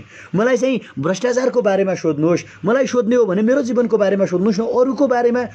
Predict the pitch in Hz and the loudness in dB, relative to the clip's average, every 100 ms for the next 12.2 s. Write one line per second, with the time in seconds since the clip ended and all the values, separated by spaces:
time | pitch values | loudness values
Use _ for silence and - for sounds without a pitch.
0 | - - 233 - 214 285 277 185 240 214 | -10 -4 -4 -4 -4 -2 0 0 0 0
1 | 214 226 185 202 220 175 143 127 139 175 | 0 0 0 0 0 0 -4 -4 -2 0
2 | 156 156 220 - 185 208 190 180 - - | 0 0 -2 0 0 2 0 -2 -6 -20
3 | - 185 185 170 156 160 120 120 180 156 | -4 0 0 0 0 0 0 -2 -2 -2
4 | 147 135 131 151 147 139 131 156 196 147 | -2 0 0 -2 -2 0 0 -2 -4 -2
5 | 104 101 170 117 104 95 - - - 160 | -2 -2 -2 -2 -4 -8 -16 -20 -6 -4
6 | 202 214 - 147 139 151 139 - 156 101 | 0 -2 -4 -6 -4 -2 -2 -2 -2 -2
7 | 98 101 101 110 160 - _ _ - _ | -2 -2 -2 -4 -6 -10 _ _ -20 _
8 | _ _ _ _ - - 220 208 113 143 | _ _ _ _ -12 -4 -2 -2 0 0
9 | 170 156 156 165 175 - - 202 185 190 | 0 -2 -4 -4 -6 -6 -2 -2 0 0
10 | 202 - _ _ _ _ _ - 165 202 | -2 -10 _ _ _ _ _ -6 -4 -2
11 | 208 196 196 180 180 196 190 180 180 170 | -2 0 0 0 -2 -2 0 -2 -2 -2
12 | 175 | -4